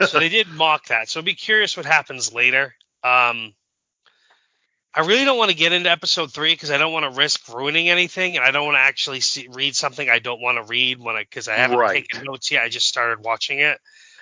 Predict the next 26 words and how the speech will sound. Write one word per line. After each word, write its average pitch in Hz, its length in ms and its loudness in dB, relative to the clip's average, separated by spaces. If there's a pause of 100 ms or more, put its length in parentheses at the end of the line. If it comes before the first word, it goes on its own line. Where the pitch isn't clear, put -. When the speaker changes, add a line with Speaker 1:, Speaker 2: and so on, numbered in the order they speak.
(140)
Speaker 1:
uh, 117 200 0
Speaker 2:
And, 147 160 0
and 139 100 2
Speaker 1:
tonight 120 260 0
before 123 300 -10
we 117 80 -10
started. 123 540 2 (240)
Speaker 2:
<clears throat> 90 60 -8 (840)
Speaker 1:
Um, 123 400 2
Speaker 2:
Um, 101 320 4 (920)
yes, - 420 0
a-, 135 220 0
and 135 140 2
I 139 80 4
was 135 160 0
gonna 120 420 2
say 113 260 2
that 107 180 2
when 101 120 -6
we 104 80 -6
got 101 220 2
to 98 300 -6 (140)
episode - 460 0
three, 101 240 2
Speaker 1:
Yeah. 113 160 2 (320)
Speaker 2:
um, 90 320 4